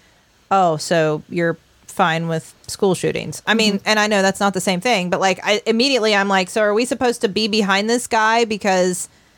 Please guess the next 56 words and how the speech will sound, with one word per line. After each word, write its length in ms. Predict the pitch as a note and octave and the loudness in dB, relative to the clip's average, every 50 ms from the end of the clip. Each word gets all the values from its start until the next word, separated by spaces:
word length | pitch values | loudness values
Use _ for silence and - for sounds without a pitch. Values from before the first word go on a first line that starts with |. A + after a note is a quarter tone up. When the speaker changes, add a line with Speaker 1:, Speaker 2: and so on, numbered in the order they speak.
| _ _ | _ _
Speaker 1:
his 200 | - F3+ F3 D#3+ | -4 -4 -4 -2
dog's 460 | D#3 F3+ E3+ F3+ G3+ A3 A3+ G3+ - | 0 0 2 2 2 0 -2 -4 -4
gay?" 500 | - A3 A3 A3 A3+ A#3 A#3 A3+ A#3+ A3+ - _ _ - _ _ _ - - - | 0 0 2 2 2 2 2 2 0 -2 -6 _ _ -20 _ _ _ -16 -8 -2
Speaker 2:
I 120 | A#3 D4 | 0 0
just 120 | B3 - D#4+ G#3 G3+ | 0 0 0 0 0
Speaker 1:
and 120 | G#3 G3+ F#3+ | 0 -2 -2
forgive 400 | - A3 G3+ F#3+ G3 G#3 A3+ A3+ | -2 -2 -2 0 0 0 2 2
him? 120 | A#3 A3+ A3+ | 0 0 -2
But 180 | G#3+ G3 C4 B3+ | -2 -2 0 2
I, 140 | A3+ A#3+ A#3 | 2 0 0
that's 260 | - B3 C4+ C#4+ - | -2 -4 -6 -4 -2
how, 220 | A#3 C4+ C#4 C4+ | -2 0 0 -2
but, 240 | - G3+ B3 B3 - | -2 -2 -4 -2 0
like, 180 | B3 B3 A#3+ - | 0 -2 0 -2
I, 160 | - A3+ A3+ - _ | -4 -4 -6 -4 _
that's 220 | - B3 C4 - | -2 -2 -2 -2
how 160 | - C#4+ D4 - | -2 -2 -2 -2
it 60 | - | -2
works 380 | G3+ G#3 A#3 C4+ C#4+ - - - | -2 0 0 0 0 -2 -4 -2
though, 180 | - G3 F3 | -2 0 0
right? 380 | F3 E3 F3 F3+ F#3 G#3 A3 - | 0 0 2 2 2 2 0 0
Like, 180 | - G3 G3 F#3 | 0 0 0 -2
Speaker 2:
Yeah. 40 | - - - | -4 -6 -4
Speaker 1:
probably, 680 | - A#3 A#3+ B3 A#3 A3+ A#3 F3+ F3+ F3+ F#3 F#3+ F#3 - | -2 0 2 2 2 2 2 2 2 2 2 0 0 0
I 80 | G3+ | 0
mean, 180 | G#3 G#3+ G#3+ A3 | 0 0 0 0
probably 480 | - - A3 A#3 B3 B3+ A#3+ G#3+ G#3+ G#3 | -2 -2 0 0 0 0 0 0 0 0
you 140 | G3 G3 | 0 0
have 180 | F#3+ G#3 G#3+ A3+ | 0 0 0 2
all 100 | A#3+ A#3 | 2 0
these 280 | A3+ A3 A3 G3 - - - - - - - _ _ - | 0 -2 -4 -4 -6 -10 -20 -20 -20 -20 -20 _ _ -6
Congress 360 | - A#3 A3+ G#3 F#3+ F#3 F#3 - | -2 -2 -2 0 -2 -4 -4 -2
people 400 | G3 E3 - - D#3+ E3 E3+ - - _ _ | -4 -4 -2 -2 -2 -2 -2 -6 -12 _ _
who 80 | - F#3 | -4 -2
come 220 | - A3 G#3+ A3 | 0 0 0 0
together 340 | A3+ C4 G#3 F3+ E3+ E3 G#3+ | 0 2 2 2 2 0 0
from 140 | - - F#3 | -2 0 0
all 140 | F#3 F#3+ G#3+ | 0 2 2
over 100 | A3 G#3+ | 0 0
the 80 | A3 | 0
country, 400 | G#3+ - F#3 E3 D#3+ F3 F3 F3 | 0 0 -2 -2 0 0 -2 0
and 120 | D#3+ F3+ - | 0 -2 -2
some 160 | - G#3 G#3 A3 | 0 0 0 0
of 60 | A3 | 0
them 140 | A3 G#3 G3+ | 0 2 2
are 80 | G3 | 0
supposed 300 | F#3+ G3+ F#3+ G3 F#3+ F3+ | 0 0 0 0 -2 -2
to 60 | - | -2
be 80 | F#3+ G3 | -2 -2
super 260 | - G3 F#3 A3 A3+ | 0 0 0 0 0
progressive 480 | G#3+ A#3 A#3 A3 G3+ E3+ D#3 - E3+ E3+ | 0 0 0 0 0 0 0 0 -2 -2
and 140 | F3+ F3+ F3 | -2 -2 -2
some 100 | E3+ E3 | -2 -2
of 60 | F3 | -2
them 200 | F3+ F#3 F3+ E3+ | -2 -2 -2 -2
are 220 | E3+ F3+ F3 E3 | -2 -2 -2 -4